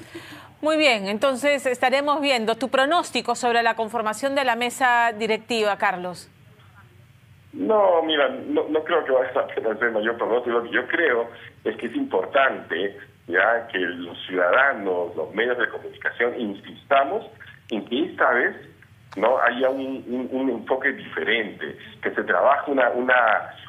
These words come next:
Speaker 2: una agenda mínima, que conecte a la ciudadanía. No puede ser que una democracia débil como la nuestra se dé el lujo de simplemente despreciar al, al Congreso, porque caramba, se, se lo, se lo han ganado,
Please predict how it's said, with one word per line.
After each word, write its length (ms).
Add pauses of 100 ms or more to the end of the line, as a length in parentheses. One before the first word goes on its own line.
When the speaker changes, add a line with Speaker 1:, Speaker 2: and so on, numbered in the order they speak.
Speaker 2:
una 180
agenda 380
mínima, 720 (500)
que 120
conecte 420
a 60
la 160
ciudadanía. 560
No 180
puede 380
ser 300
que 120
una 120
democracia 460
débil 340
como 160
la 120
nuestra 560 (320)
se 80
dé 140
el 80
lujo 260
de 80
simplemente 400
despreciar 720
al, 400
al 140
Congreso, 640 (320)
porque 340
caramba, 440
se, 220
se 60
lo, 140
se 80
lo 100
han 100
ganado, 480